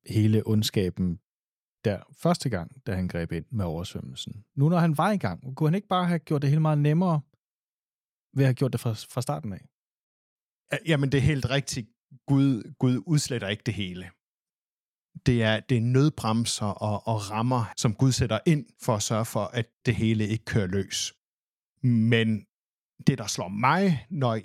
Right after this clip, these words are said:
Speaker 2: jeg læser historien her igennem igen, det er grunden til, at han ikke udslettede det hele til at starte med. Det var jo, fordi der var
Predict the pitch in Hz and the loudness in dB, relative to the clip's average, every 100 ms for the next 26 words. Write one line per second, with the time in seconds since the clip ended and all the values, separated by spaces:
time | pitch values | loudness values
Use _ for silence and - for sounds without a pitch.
0 | 127 120 135 160 120 - 196 127 - 120 | -2 0 2 2 0 -6 -2 0 0 -2
1 | 113 - 131 123 107 113 107 120 113 95 | -2 0 -2 0 2 2 0 0 0 0
2 | 98 117 - - _ _ - 151 131 127 | -2 -2 -6 -18 _ _ -4 0 2 0
3 | - 170 196 135 143 123 127 180 - 180 | 0 2 2 0 -2 -2 0 0 0 0
4 | - 131 120 117 107 117 123 165 185 - | 0 -2 -2 -4 -2 0 2 0 -2 -2
5 | 131 101 - 135 175 135 147 - - 131 | -4 -4 -2 0 0 0 0 -2 -2 -2
6 | 101 135 147 143 131 131 131 107 98 117 | 0 -2 0 -2 -2 -4 -4 -4 -6 -8